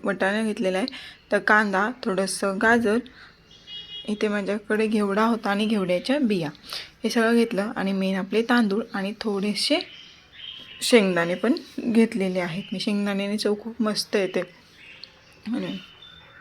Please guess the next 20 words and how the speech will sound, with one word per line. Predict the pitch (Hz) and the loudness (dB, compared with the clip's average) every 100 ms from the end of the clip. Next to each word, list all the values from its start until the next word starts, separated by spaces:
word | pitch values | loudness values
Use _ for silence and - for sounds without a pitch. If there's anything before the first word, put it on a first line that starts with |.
| - - - - - - - - - - - - | -20 -20 -20 -20 -20 -20 -20 -20 -20 -20 -10 -2
तर | 226 | 4
एका | 240 262 | 6 6
कुकरमध्ये, | 262 240 247 247 262 233 208 277 - - | 4 4 4 6 4 2 0 -4 -12 -8
कुकर | 196 220 | 0 4
चांगला | 220 233 208 214 233 | 4 2 0 -2 0
तापवला, | 208 - 240 214 | 0 2 2 2
त्याच्यामध्ये | 190 190 202 196 196 | 0 -4 -4 -4 -4
दोन | 202 202 196 | -2 -2 -2
चमचे | 202 208 214 214 | -2 -2 0 0
तेल | 226 214 | 2 2
घातलं. | 233 220 214 202 - - - - | 2 0 -2 -4 -6 -14 -12 -2
तर | 226 | 2
मसाला | 214 - 202 | 2 2 0
खिचडी | 220 226 220 233 | 2 0 0 2
करते | 220 190 185 | 2 2 -2
त्यामुळे | 190 190 196 | -2 -2 -4
थोडंसं | 214 196 - 202 | -4 -4 -4 -2
तेल | 202 208 | 0 0
जास्तच | 214 190 - 214 233 | -2 -2 0 2 2
घातलं. | 226 202 | 2 0